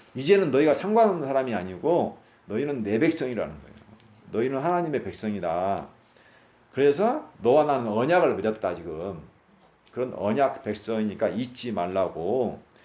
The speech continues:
관계를 맺었다고 지금 피를 흘려가지고 피를 흘려야잖아, 잘라내려면. 피를 흘리면서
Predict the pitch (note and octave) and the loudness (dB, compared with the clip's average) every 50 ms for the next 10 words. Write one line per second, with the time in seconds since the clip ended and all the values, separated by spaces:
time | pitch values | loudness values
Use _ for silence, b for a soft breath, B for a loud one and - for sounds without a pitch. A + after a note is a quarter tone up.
0 | b b b b b - - - A#2+ C#3 D#3+ E3+ F#3 F3+ E3+ D#3+ B2 A#2 A#2 - | b b b b b -12 -8 -8 -6 -4 0 2 2 4 4 4 4 4 2 2
1 | A#2+ A#2 A2 G#2+ G2+ G#2+ G#2 F#2+ - - - - A#3 G#3+ E3+ C#3 D#3 D#3+ D#3+ C#3+ | 2 2 2 2 0 -2 -4 -6 -8 -8 -6 -2 0 2 2 2 2 2 4 4
2 | A#2+ G2 F#2 E2 E2 D#2 - - - _ _ _ _ - - G#3 G#3 G3 D#3+ F3 | 4 2 0 -2 -6 -8 -10 -12 -18 _ _ _ _ -12 -6 -2 0 0 2 4
3 | F#3 G3 F3+ E3 D3+ A2+ G2+ F2+ - B2+ C#3 C3+ B2 A2 F#2 E2 D2 C#2 D#2+ E2+ | 4 2 2 2 0 -2 -2 -2 -2 -2 -2 -2 -2 -2 -4 -6 -8 -10 -12 -12
4 | D#2 D2 - _ _ - - - G3+ F#3+ F3 D3+ D3 E3+ F#3 F#3 D#3+ C3 A2+ A2 | -14 -16 -20 _ _ -18 -14 -10 -6 -4 -4 -4 -2 -2 -2 -2 -2 -2 -4 -4
5 | G#2+ E3 G3 G#3+ A3 - | -2 0 -2 -2 -2 -4